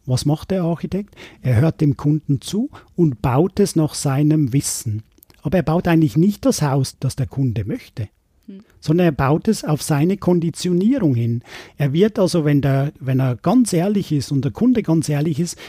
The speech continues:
Speaker 1: wird er nicht dieses Haus bauen, das der Kunde möchte, weil er nimmt diesen Kunden nicht wahr. Jemand, der verkauft, verkauft das, von dem er überzeugt ist, aber geht nicht auf die Kundenbedürfnisse ein.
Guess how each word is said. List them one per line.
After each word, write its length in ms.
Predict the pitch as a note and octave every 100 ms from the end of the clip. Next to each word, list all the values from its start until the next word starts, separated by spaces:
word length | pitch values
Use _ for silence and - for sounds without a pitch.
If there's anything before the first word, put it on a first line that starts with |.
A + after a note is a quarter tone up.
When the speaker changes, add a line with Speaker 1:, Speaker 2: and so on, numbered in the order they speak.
| -
Speaker 1:
wird 180 | C#3+ C#3
er 80 | D3
nicht 320 | E3 G3+ -
dieses 380 | G#3+ G3 D#3+ -
Haus 320 | C3 C#3 -
bauen, 260 | D3 B2+ B2+
das 160 | A2+
der 120 | B2+
Kunde 420 | - D3+ D3 B2+ B2
möchte, 420 | D#3+ - - A2
weil 100 | B2
er 80 | B2+
nimmt 280 | C#3 D#3
diesen 160 | B2+ -
Kunden 400 | C#3 C#3 A#2 C#3
nicht 260 | D3+ - C#3+
wahr. 320 | F#3+ C#3+ - _ _ - - - - - -
Jemand, 360 | D3 D3 D3 D#3
der 100 | C3+
verkauft, 800 | E3 - F3 E3+ - - - - _ _ _ -
verkauft 640 | - - C3 C#3+ - -
das, 460 | - C3 - - - _ _ _
von 240 | - D#3
dem 240 | E3 F3 G3+
er 180 | E3+ F#3+
überzeugt 420 | F3 D#3+ E3+ -
ist, 80 | C3
aber 160 | B2+
geht 260 | A#2 F3 -
nicht 260 | E3 - G3+
auf 120 | -
die 100 | D#3
Kundenbedürfnisse 1160 | - G#3 A3+ D#3+ A#2+ A2+ C#3 A#2 - B2 - C#3
ein. 400 | B2+ A#2+ A2+